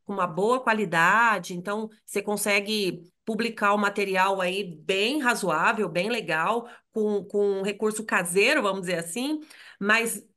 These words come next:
não tem ninguém que não se beneficie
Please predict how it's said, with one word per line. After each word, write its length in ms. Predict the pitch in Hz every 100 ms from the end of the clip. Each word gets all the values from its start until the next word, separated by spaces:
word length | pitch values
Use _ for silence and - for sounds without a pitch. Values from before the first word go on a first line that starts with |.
| _ _
não 240 | 202 226
tem 160 | 247 262
ninguém 380 | 294 302 247 262
que 100 | 285
não 240 | 247 254
se 140 | 254 240
beneficie 1080 | 254 254 254 262 - - 220 226 254 277